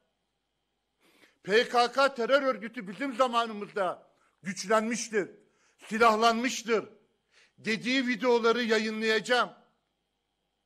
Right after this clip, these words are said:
"Biz izin verdik P K K'nın girdiğim girmesine"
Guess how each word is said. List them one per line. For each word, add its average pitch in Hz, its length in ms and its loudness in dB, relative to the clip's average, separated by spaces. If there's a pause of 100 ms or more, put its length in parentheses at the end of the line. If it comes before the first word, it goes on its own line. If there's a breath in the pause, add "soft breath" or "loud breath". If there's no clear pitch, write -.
(920 soft breath)
"Biz 277 340 4
izin 240 360 0
verdik 226 420 2
P 220 220 2
K 214 200 4
K'nın 214 400 0
girdiğim 196 540 -6
girmesine" 196 800 -8